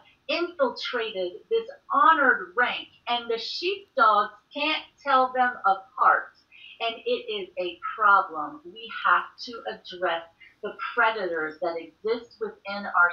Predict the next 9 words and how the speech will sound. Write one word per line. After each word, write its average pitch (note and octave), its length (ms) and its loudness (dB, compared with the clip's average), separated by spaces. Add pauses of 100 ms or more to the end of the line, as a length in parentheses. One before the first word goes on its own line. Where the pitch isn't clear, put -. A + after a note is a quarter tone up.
(100)
society, F3+ 600 -2 (340)
our G3+ 140 0
society, A3 720 -2
and G3+ 260 -10
nobody C#4 520 -2
gets A#3+ 220 -4
a G#3+ 100 -10 (140)
free B3+ 320 -4
pass - 340 2